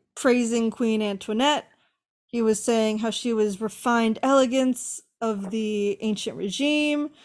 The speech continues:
and who she was surrounded by, quote, "fairies from hell in the abused shape of the vilest of women." Meanwhile, Mary is just like, quote,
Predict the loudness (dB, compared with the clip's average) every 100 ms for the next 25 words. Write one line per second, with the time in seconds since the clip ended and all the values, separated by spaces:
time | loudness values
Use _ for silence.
0 | _ -10 -2 0 0 0 4 4 2 0
1 | 0 4 4 4 0 -4 0 2 2 -4
2 | -16 2 4 4 2 0 -2 -4 -4 0
3 | 2 2 2 0 -2 -4 -6 -6 -2 -2
4 | -4 0 0 0 -6 -6 -8 2 4 4
5 | 4 2 0 -6 -4 -4 -2 -2 -4 -8
6 | _ _ -20 _ _ _ _ _ _ 0
7 | 2 4 4 4 0 -2 0 4 4 2
8 | 0 -4 -2 0 0 -2 -10 _ _ _
9 | _ _ _ _ 0 0 0